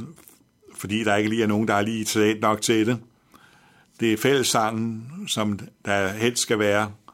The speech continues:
under alle omstændigheder. Her er vi så alle med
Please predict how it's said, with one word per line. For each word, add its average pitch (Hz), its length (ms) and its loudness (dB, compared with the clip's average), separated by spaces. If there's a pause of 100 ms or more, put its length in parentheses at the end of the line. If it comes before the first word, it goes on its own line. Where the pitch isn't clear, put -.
(260)
under 110 140 -2
alle 101 200 2
omstændigheder. 107 720 0 (3000)
Her 127 160 4
er 117 100 2
vi 113 120 0
så 127 140 0
alle 104 280 2
med 104 280 2